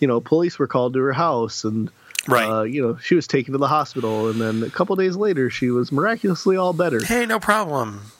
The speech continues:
Speaker 1: Yeah,
Speaker 2: Why is her
Speaker 1: but,
Speaker 2: hair
Speaker 1: you
Speaker 2: black
Speaker 1: know.
Speaker 2: now?
Speaker 1: Yeah, don't worry about it.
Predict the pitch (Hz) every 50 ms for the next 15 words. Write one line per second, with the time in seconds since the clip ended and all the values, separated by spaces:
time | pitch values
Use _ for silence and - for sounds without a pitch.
0 | _ - _ _ _ - 151 165 151 123 110 117 - _ - - 127 120 131 147
1 | 135 - 160 202 226 233 165 151 123 120 110 117 - 107 95 90 - - - -
2 | - - - _ _ _ _ _ - 143 - 170 - - - _ _ - - 190
3 | 214 233 226 196 147 123 117 107 107 110 113